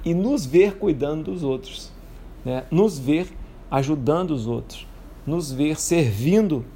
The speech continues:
aos outros. E aí a gente tem a parábola, a gente tem o versículo, o capítulo vinte e cinco, que é a parábola das dez virgens, né? Que cinco eram vigilantes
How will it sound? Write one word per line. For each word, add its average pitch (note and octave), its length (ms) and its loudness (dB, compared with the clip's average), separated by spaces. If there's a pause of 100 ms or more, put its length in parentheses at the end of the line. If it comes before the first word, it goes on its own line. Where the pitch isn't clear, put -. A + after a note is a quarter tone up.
aos A#2+ 240 -2
outros. - 400 -10 (460)
E D#3+ 60 4
aí F3 80 8
a F#3+ 40 8
gente F#3+ 160 0
tem E3+ 140 0
a D#3+ 40 0
parábola, C3+ 680 2 (100)
a C3 120 2
gente B2+ 120 -2
tem C3+ 120 -2
o C3 40 0
versículo, B2+ 360 -4
o A2+ 40 -6
capítulo B2 340 -4
vinte A#2+ 180 -2
e - 40 -6
cinco, F#3 560 0 (640)
que - 80 2
é D3 40 6
a C#3 40 4
parábola C3+ 520 2 (440)
das B2+ 220 2
dez C3+ 320 2
virgens, D3+ 500 0
né? B2+ 180 -2
Que C3+ 140 -12
cinco D#3+ 640 -2
eram B2 260 0
vigilantes A#2+ 880 -4